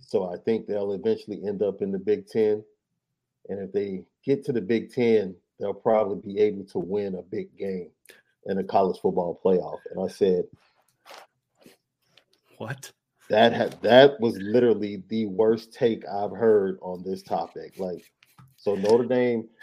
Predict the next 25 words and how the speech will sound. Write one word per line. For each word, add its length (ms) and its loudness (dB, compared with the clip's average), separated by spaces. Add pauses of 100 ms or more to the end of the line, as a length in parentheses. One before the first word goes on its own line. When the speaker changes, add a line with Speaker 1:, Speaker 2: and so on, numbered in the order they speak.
(220)
Speaker 1:
isn't 360 4
able 360 0
to 120 -8
beat 300 -8
Clemson 460 -4
or 200 -6
Alabama 560 0
in 60 -6
the 80 -8
playoffs 640 0
because 640 -6
they're 320 -8
not 540 -10 (240)
in 140 -8
a 200 -16
conference. 380 -12
Speaker 2:
Because 260 -2
they're 120 -2
in 100 -4
an 160 -4
independent. 600 -8 (300)
Speaker 1:
Yes. 460 -6 (400)
Speaker 2:
Right. 240 -14 (680)
Speaker 1:
Hmm. 440 0 (1300)
Okay. 640 2